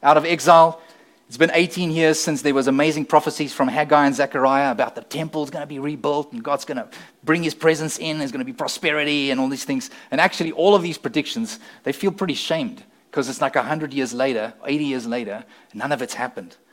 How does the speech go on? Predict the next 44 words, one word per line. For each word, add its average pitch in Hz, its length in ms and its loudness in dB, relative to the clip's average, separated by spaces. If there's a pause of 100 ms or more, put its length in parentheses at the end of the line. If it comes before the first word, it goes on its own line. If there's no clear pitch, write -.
(320)
okay? 120 360 -10 (420)
Economic, 147 440 0 (420)
e-, 139 180 -10
economy 160 400 2
is 147 100 -2
bad, 139 340 6
there's 123 140 -4
a, 113 120 -2 (240)
a 113 60 -10
drought, 156 480 6
the 120 60 -8
fa-, - 300 0
the - 80 0
crops - 360 4
are 151 80 8
failing, 143 560 0 (360)
and, 131 280 2
um, 120 280 4 (300)
I 135 60 -4
mean, 135 180 -4
Judah 170 300 4
is 139 160 4
not 131 120 2
independent, 170 600 -4
there's 135 140 -4
no 160 80 -2
Davidic 147 440 -2
king, 190 340 2 (320)
and 143 160 4
actually, 165 440 0 (180)
it's 160 200 -6
fascinating 160 560 2
that 127 200 0
all 202 240 4
these 190 160 -4
books - 260 0
that - 140 -6
were 139 80 -2
written 151 320 0 (240)
post-exile, 147 800 0 (280)
they 170 120 4
are 170 140 0
so 214 460 4
candid. 196 640 -2